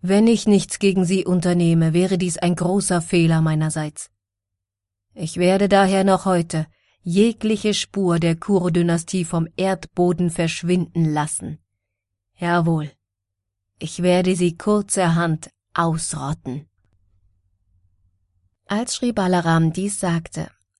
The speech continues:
sah er so zornig aus, als wollte er im nächsten Augenblick die gesamte kosmische Manifestation zu Asche verbrennen.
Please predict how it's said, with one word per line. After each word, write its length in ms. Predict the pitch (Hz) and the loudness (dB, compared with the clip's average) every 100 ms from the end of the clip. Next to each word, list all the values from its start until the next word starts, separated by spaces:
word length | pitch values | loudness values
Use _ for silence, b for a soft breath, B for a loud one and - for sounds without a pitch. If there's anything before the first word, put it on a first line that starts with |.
| _ | _
sah 200 | - 190 | -6 -4
er 140 | 202 202 | -4 -4
so 180 | 226 226 | -6 -8
zornig 760 | - - 208 240 247 220 - | -8 -4 -2 0 0 -2 -4
aus, 440 | 165 165 - - _ 170 | -4 -4 -12 -20 _ -10
als 200 | 170 175 | -6 -2
wollte 280 | 185 202 | -2 -2
er 180 | 208 196 | -2 -2
im 140 | 180 180 | 0 -2
nächsten 340 | 190 - 202 | -2 -4 -6
Augenblick 680 | - 185 202 190 190 - 175 | -4 -4 -2 -2 -4 -8 -10
die 100 | 170 | -6
gesamte 480 | 175 190 214 208 180 | -2 -2 -4 -4 -8
kosmische 480 | 202 208 196 175 175 | -6 -4 -4 -4 -4
Manifestation 960 | 175 180 170 175 - 165 - 175 196 | -4 -4 -6 -8 -6 -6 -4 -4 -4
zu 180 | 196 170 | -4 -8
Asche 360 | - 185 - 180 | -6 -6 -4 -4
verbrennen. 560 | 151 - 147 139 127 | -6 -8 -8 -8 -10